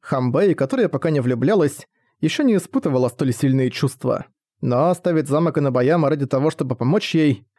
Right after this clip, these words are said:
Йосихару, возможно, придется отказаться от Набуны, о которой он столько думает.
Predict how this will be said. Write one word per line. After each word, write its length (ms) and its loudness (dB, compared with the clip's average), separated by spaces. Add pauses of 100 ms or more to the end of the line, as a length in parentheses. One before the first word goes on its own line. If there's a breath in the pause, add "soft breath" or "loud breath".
(180)
Йосихару, 500 0
возможно, 420 2
придется 400 -2
отказаться 480 -2
от 80 -4
Набуны, 600 0
о 120 -2
которой 240 0
он 120 2
столько 280 -2
думает. 560 -4